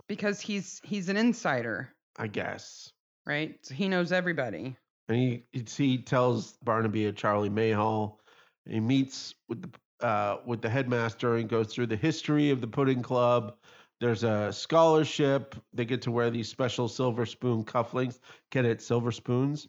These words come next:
Speaker 2: with the spoons. They're silver. Get it?
Speaker 1: Like a
Speaker 2: Get
Speaker 1: silver spoon in your mouth?
Speaker 2: Yes, get it?
Speaker 1: But
Speaker 2: Get
Speaker 1: not
Speaker 2: it?
Speaker 1: a plate.
Speaker 2: Get it? But no, no plate.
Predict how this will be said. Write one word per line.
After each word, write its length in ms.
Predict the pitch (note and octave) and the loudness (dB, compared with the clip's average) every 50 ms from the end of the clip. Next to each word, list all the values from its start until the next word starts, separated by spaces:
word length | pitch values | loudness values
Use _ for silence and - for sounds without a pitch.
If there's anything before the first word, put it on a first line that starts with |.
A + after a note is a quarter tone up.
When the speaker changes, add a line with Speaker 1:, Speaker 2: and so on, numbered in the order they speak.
| _ _ | _ _
Speaker 2:
with 160 | - A2 B2 | -8 -8 -6
the 80 | A2+ G#2+ | -6 -8
spoons. 540 | - - - A#2+ A#2+ A#2+ C3 C#3 D3 D3 - | -10 -6 -4 0 0 2 2 0 -2 -2 -2
They're 160 | A2+ A2+ G#2+ | -2 -2 -2
silver. 440 | G#2+ - B2 B2 A#2+ A#2 C3 C#3 C3+ | -2 0 -2 0 0 -2 -4 -4 -4
Get 240 | C#3 - A2+ B2 C3 | -4 -2 -2 0 0
it? 180 | C#3 C#3+ - - _ _ _ | 0 -2 -4 -10 _ _ _
Speaker 1:
Like 140 | - D#3+ C#3+ | -8 -6 -4
a 40 | D#3+ | -4
Speaker 2:
Get 80 | D3+ - | -2 -2
Speaker 1:
silver 200 | E3 D3 D3+ C#3+ | 0 0 0 -2
spoon 300 | - - E3 D3+ D3 D3+ | -2 -4 -2 -2 0 2
in 60 | D#3 | 2
your 100 | D#3+ D#3+ | 2 2
mouth? 260 | D#3+ D#3+ E3 F3 D#3 | 2 0 0 2 2
Speaker 2:
Yes, 380 | B2 A#2 A2 A2+ A#2 - - - | 2 2 2 0 0 -2 -8 -6
get 240 | - B2 A#2 A#2+ | -2 0 0 2
it? 160 | C3 C3+ C3+ - | 2 0 -2 -4
Speaker 1:
But 160 | - - D3+ | -2 0 2
Speaker 2:
Get 40 | D#3 | 2
Speaker 1:
not 160 | D#3+ D#3 D3 C#3+ | 4 4 2 2
Speaker 2:
it? 40 | |
Speaker 1:
a 40 | - | 0
plate. 320 | - D#3+ D3+ C#3 C3+ C3 - _ _ D3+ | 0 0 2 2 0 -2 -6 _ _ -2
Speaker 2:
Get 180 | B2+ A#2 A#2 | 0 2 2
it? 160 | A#2+ A2 - - _ - | 2 0 -4 -8 _ -14
But 260 | A2 G#2 A2+ G#2+ A2 | -4 -2 -2 -2 0
no, 320 | A2+ A#2 A#2 A2+ - - - _ | 0 0 0 -2 -4 -8 -14 _
no 180 | - A2+ A2 G#2+ | -2 -2 -2 -2
plate. 380 | - - A2 G#2 G2+ G2 - | -2 -2 -2 -2 -2 -2 -6